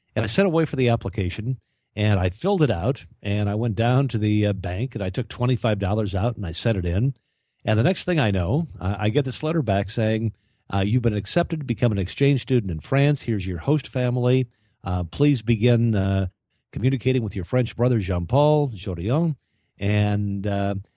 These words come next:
uh, you'll depart on such and such a date, and you owe us a remainder balance of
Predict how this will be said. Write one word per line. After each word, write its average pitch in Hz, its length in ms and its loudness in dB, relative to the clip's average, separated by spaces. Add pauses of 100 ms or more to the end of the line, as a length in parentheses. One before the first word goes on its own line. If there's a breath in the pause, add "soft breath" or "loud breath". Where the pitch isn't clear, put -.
(140)
uh, 95 80 -6
you'll 113 220 0
depart 135 400 0
on 104 100 -4
such 139 300 -4
and 123 100 -6
such 123 220 -4
a 113 40 -4
date, 131 360 0 (260)
and 98 140 -4
you 123 180 2
owe 120 160 2
us 104 160 -4
a 107 80 -4
remainder 131 500 0
balance 123 540 -2
of 95 260 -8